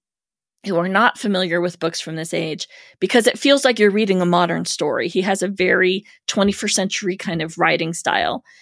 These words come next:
We've reviewed each of these books on the show, so you can check out all of those episodes, and there's download links on each of our show notes where people can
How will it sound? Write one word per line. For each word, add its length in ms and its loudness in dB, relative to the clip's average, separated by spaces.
We've 200 0
reviewed 320 0
each 160 0
of 80 -4
these 200 -2
books 240 -2
on 120 0
the 60 0
show, 520 0
so 400 2
you 120 -2
can 180 -2
check 220 -2
out 320 2
all 220 4
of 80 -2
those 200 2
episodes, 760 2
and 380 0
there's 220 0
download 480 2
links 260 -2
on 140 -2
each 160 -4
of 80 -8
our 80 2
show 260 -2
notes 400 -6
where 120 -2
people 360 -6
can 360 -4